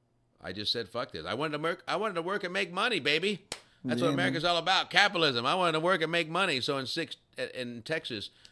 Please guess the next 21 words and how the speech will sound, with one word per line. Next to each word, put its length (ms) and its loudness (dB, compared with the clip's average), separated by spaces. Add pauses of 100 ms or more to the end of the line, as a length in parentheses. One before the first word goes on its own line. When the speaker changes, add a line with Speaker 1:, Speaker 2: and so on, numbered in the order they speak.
Speaker 1:
you 100 -10
can 120 -10
be 100 -8
sixteen 720 -6 (420)
and 300 -6
be 140 -4
on 120 -4
your 140 -6
own. 300 -6
And 140 -12
so 140 -6
that's 180 -8
what 100 -8
I 60 -8
wanted. 260 -10
I 60 -14
wanted 160 -12
to 60 -16
be 180 -8
a 80 -10
man. 460 -14